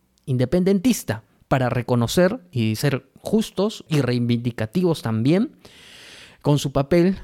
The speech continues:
y, y no dejarlo de lado, sino más bien que ellas hoy día sean las protagonistas y que a través de sus ojos, de sus acciones,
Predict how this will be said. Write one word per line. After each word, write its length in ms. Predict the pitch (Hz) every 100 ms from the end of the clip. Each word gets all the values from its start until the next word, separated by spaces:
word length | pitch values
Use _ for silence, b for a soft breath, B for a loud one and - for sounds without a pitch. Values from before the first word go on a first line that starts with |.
| -
y, 560 | 139 139 135 131 131 131
y 120 | 143
no 180 | 147 165
dejarlo 520 | 165 147 165 160 170
de 100 | 151
lado, 260 | 135 147 156
sino 260 | 147 131
más 160 | 139 135
bien 200 | 139 139
que 160 | 127 -
ellas 400 | 165 156 131 131
hoy 140 | 127
día 200 | 131 131
sean 300 | 123 135 131
las 140 | 131 -
protagonistas 840 | 117 113 113 131 143 - 135 139
y 100 | 156
que 180 | 127 131 127
a 80 |
través 280 | 127 127 139
de 80 | 143
sus 200 | 127 113
ojos, 400 | 165 165 139 123
de 100 | 117
sus 180 | - -
acciones, 720 | - - 170 139 127 127